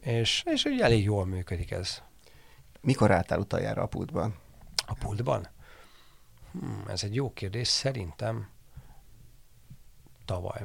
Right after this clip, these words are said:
Speaker 1: már csak. Idén már, idén már nem sikerült. Ez, amiket így elmondtam itt most nektek, ez a szervezetfejlesztési része, meg a cégvezetés és építés, ez annyira, annyira sok munka és idő,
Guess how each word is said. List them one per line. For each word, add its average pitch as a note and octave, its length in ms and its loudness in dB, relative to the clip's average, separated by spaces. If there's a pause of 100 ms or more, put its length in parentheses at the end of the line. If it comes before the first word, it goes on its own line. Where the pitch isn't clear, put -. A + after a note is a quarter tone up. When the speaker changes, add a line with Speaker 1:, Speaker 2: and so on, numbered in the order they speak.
(100)
Speaker 1:
már - 120 -10
csak. - 400 -12
Idén G#2 300 -2
már, F2+ 340 -6
idén F#2+ 220 -4
már F2+ 180 -6
nem F2+ 140 -6
sikerült. - 500 -4 (500)
Ez, D#3 200 8
amiket C3 320 6
így A#2 140 6
elmondtam A2+ 520 4
itt F2+ 140 -6
most G2 240 -4
nektek, A#2+ 380 2
ez F#2+ 140 -4
a F#2+ 40 -2
szervezetfejlesztési G2 1400 0
része, G#2 500 4
meg F#2+ 180 0
a F#2 60 -2
cégvezetés G2+ 880 0
és - 120 2
építés, A2 600 0
ez G#2+ 200 -2
annyira, G#2+ 600 4
annyira G#2+ 420 2
sok - 360 0
munka G#2 580 0 (440)
és - 240 0
idő, A2+ 500 2